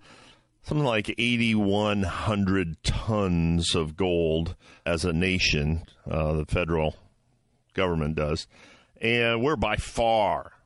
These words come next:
by far the leader in the holder of gold. Now, last week we talked about different mints around the world, different countries that are, are running out of silver.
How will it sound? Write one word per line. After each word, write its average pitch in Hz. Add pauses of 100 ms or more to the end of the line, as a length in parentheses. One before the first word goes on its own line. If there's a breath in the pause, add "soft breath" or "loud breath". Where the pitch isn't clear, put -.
(200)
by 104
far 101 (380)
the 98
leader 92 (460 soft breath)
in 87 (380)
the 92
holder 85
of 85
gold. 113
Now, 87
last 117
week 113
we 113
talked 101
about 90 (680 loud breath)
different 120
mints 113
around 101
the 95
world, 87
different 101
countries 113
that 113
are, 110 (280 soft breath)
are 98
running 117
out 127
of 143
silver. 156